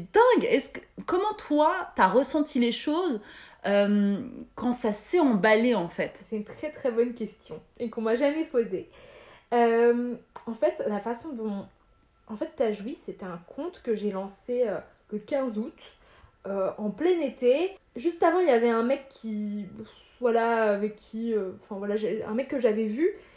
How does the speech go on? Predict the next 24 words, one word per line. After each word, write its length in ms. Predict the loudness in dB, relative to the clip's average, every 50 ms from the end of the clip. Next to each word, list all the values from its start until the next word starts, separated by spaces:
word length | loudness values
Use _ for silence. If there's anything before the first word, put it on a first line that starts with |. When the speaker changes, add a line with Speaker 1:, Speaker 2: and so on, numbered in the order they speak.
| -20 -20 _ _
Speaker 2:
qui, 280 | -8 -4 2 6 8 8
euh, 120 | 8 6
s'était 240 | 4 -2 -6 -6 -4
mis 120 | -2 -2 0
à 80 | 2 4
me 140 | 4 4
parler 260 | 4 2 0 0 0 0
de 40 | -2
la 100 | -2 -2
sexualité 440 | -4 -6 -8 -6 -6 -6 -6 -6 -8
féminine 560 | -6 -6 -8 -6 -6 -4 -2 -2 0 -2 -2 -6 -12 -18 -20 _ _ _
comme 180 | -2 0 2 2
s'il 240 | 0 0 0 -2 -2
savait 320 | 0 0 -2 0 -2 -4 -6 -2
tout 140 | 0 0 0
sur 240 | 0 -2 -10 -12
tout, 300 | -10 -2 2 6 8 8 8
et 80 | 6
puis 100 | 4 0
en 60 | 0 -2
m'expliquant 340 | -2 -4 -4 -8 -6 -4 -4
la 80 | -4
sexualité 460 | -4 -6 -8 -8 -6 -8 -6 -6 -8 -8
féminine, 320 | -8 -6 -6 -6 -6 -6